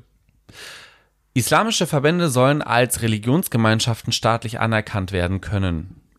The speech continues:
Ja, weil dann auch die Ausbildung der Imame sind es, glaube ich, in dem Fall, ähm, staatlich reguliert werden kann und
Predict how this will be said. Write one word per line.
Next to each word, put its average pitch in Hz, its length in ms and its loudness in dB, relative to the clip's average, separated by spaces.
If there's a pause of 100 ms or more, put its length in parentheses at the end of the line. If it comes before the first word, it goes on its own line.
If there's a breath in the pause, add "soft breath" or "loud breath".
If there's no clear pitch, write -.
(140)
Ja, 107 580 2
weil 113 380 2
dann 127 140 0
auch 117 280 0
die - 140 -6
Ausbildung 135 800 -2
der 113 360 0
Imame 113 580 -6
sind 156 260 -10
es, - 160 -12
glaube 160 500 -4
ich, - 180 -10
in 165 180 -8
dem 165 160 -6
Fall, 175 500 -8 (640 loud breath)
ähm, 120 1040 -2
staatlich 120 800 -6
reguliert 104 580 -4
werden 131 360 -2
kann 139 580 -10 (140)
und 117 260 -6